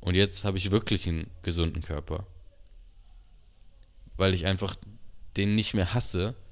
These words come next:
wie damals, meinen eigenen Körper, sondern weil ich dem halt Liebe, Aufmerksamkeit schenke und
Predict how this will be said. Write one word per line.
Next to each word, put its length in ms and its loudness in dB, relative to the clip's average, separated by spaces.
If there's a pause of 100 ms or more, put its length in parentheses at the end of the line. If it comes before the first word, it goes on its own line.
(200)
wie 120 2
damals, 500 0
meinen 200 0
eigenen 260 -2
Körper, 440 -4 (640)
sondern 340 6
weil 160 8
ich 120 2
dem 200 6
halt 160 6
Liebe, 420 4
Aufmerksamkeit 840 0
schenke 460 0 (640)
und 320 -2